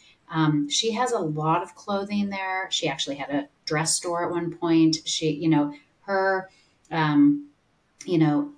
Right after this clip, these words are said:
identity is in there, and she will, um, she will tap into, you know, one of our friends started the nars. He brought nars into Roblox, and not a single kid had,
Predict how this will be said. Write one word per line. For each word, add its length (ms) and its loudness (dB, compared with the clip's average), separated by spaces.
identity 480 2
is 160 2
in 140 6
there, 320 -4
and 440 2
she 380 -2
will, 540 -2
um, 580 0
she 240 -2
will 420 0
tap 320 -4
into, 560 0
you 120 0
know, 80 6
one 140 -2
of 80 -4
our 100 0
friends 380 2
started 300 -2
the 80 -2
nars. 480 2
He 100 -10
brought 240 -2
nars 360 2
into 180 4
Roblox, 680 -4
and 340 2
not 160 2
a 40 -4
single 320 0
kid 200 -4
had, 140 -2